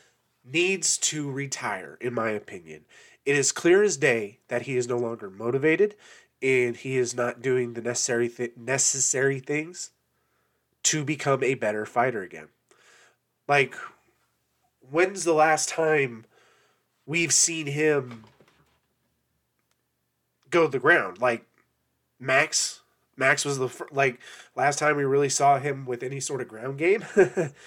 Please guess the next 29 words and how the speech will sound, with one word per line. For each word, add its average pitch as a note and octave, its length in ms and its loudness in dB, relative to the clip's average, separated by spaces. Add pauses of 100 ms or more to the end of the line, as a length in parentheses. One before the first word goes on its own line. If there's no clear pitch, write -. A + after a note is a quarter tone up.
(260)
That F3 140 6
was, E3 140 2
what, F3 200 4
seven, C#3 320 0
eight D#3+ 140 2
years D#3+ 240 2
ago G3 160 8
at G#3+ 80 6
this B3 140 -2
point? D4+ 360 2 (1400)
H-, F#3 420 -8
his F3 220 0
game A3+ 360 0
hasn't F3 420 0 (220)
evolved D#3+ 480 2
while C#3+ 200 2
everyone E3+ 360 2
around D#3+ 360 2
him E3+ 100 -4
has C#3+ 140 -8
only C#3+ 200 -6
gotten B2+ 340 -2
better. D#3 380 -4 (600)
And C#3 80 -12
there's D3+ 180 -2
nothing A#3 240 2
wrong F#3 260 0
with F#3 100 -4
that. G#2+ 240 -12